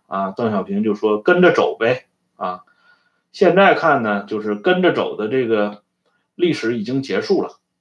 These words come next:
啊，他已经啊，改变了自己的这个命运。毛泽东呢，派他一个重要的任务，就是全方位的了解啊，红四方面军与红二方面军之间的关系。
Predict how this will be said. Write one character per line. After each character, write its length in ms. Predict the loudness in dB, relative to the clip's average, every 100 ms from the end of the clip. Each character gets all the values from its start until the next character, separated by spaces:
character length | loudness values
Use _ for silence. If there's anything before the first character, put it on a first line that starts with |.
| _
啊， 320 | -12 -12 -12 -18 _ _ _ _ _ _ -2
他 220 | 4 4
已 240 | 2 0
经 260 | 0 0 -2 _
啊， 380 | -10 -6 -6 -6 _ -6
改 240 | -4 0
变 220 | 2 2
了 60 | 2
自 200 | -2 -4
己 160 | -4 -6
的 120 | -4
这 140 | -2
个 100 | -2
命 260 | 0 -2 -2
运。 200 | -4 -8 _ _ -8
毛 260 | -2 2
泽 100 | 4
东 200 | 4 4
呢， 240 | 2 0 -2
派 420 | -4 2 2 0 -4 -12
他 260 | -6 0 0
一 160 | 0
个 100 | -4
重 260 | -4 -2 -2
要 180 | 0 0
的 80 | 0
任 320 | 2 0 -2
务， 100 | -8 _ _ _ _ _ _
就 200 | -2 0
是 260 | 0 -6 -8 _ _ _ _ _ _ _ _
全 360 | -6 0 2 4
方 200 | 4 6
位 160 | 6
的 80 | 4
了 300 | 2 0 -2
解 260 | -4 -10 -14 _
啊， 180 | -18 -14
红 240 | -10 -4 -2
四 160 | 0
方 180 | 2 4
面 140 | 2 0
军 160 | 0
与 100 | 0
红 240 | -2 0 2
二 140 | 4
方 160 | 2 -2
面 120 | -2
军 160 | -2
之 140 | -4 -2
间 160 | -2
的 80 | -2
关 260 | 0 0 0
系。 220 | -4 -16